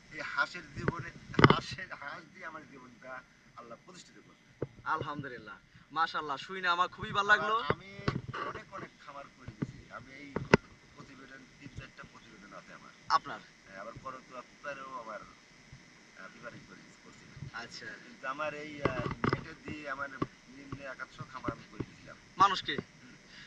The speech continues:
Speaker 2: তার মানে আপনার দ্বারা আরো এক আধশো মানুষ সাহায্য পাইছে?
Speaker 1: হ্যাঁ।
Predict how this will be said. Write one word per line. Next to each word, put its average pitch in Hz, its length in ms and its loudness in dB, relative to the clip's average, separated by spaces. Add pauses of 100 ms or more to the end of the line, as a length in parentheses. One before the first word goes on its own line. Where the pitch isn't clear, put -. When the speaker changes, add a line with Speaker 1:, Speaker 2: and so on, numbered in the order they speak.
Speaker 2:
তার 202 140 12
মানে 233 220 12
আপনার 233 360 12
দ্বারা 233 340 12
আরো 226 180 12
এক 233 160 12
আধশো 220 220 8
মানুষ 220 280 2
সাহায্য 190 280 10
পাইছে? 131 280 2 (140)
Speaker 1:
হ্যাঁ। 101 180 -12